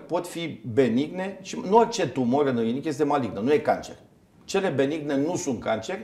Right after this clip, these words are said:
cele maligne sunt cancer, ca să, uh, lămurim un pic, uh, termenii. Și vorbim despre tumorile benigne. Ele sunt, nu sunt rare, sunt fenomenal de dificil de diagnosticat preoperator. Și asta este un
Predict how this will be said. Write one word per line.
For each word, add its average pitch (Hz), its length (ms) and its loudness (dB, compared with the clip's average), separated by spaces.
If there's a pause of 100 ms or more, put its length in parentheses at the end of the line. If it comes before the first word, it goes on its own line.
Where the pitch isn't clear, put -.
(120)
cele 190 260 0
maligne 160 400 0
sunt 143 240 -6
cancer, 85 300 -6
ca 143 140 -6
să, 147 280 -2 (360)
uh, 135 280 2
lămurim 147 320 2
un 147 100 2
pic, 147 300 -4
uh, 127 200 0
termenii. - 400 0 (540)
Și - 160 -8
vorbim 151 340 6
despre 190 280 0
tumorile 160 400 0
benigne. 113 360 -2
Ele 160 300 2
sunt, 135 180 -4
nu 160 120 -2
sunt 190 240 -2
rare, 101 480 2 (640)
sunt 156 320 -2
fenomenal 180 600 6
de 143 80 2
dificil 131 540 -2
de 139 120 4
diagnosticat 123 1000 2
preoperator. 147 680 4 (400)
Și - 100 -4
asta 165 220 2
este 160 200 0
un 147 180 2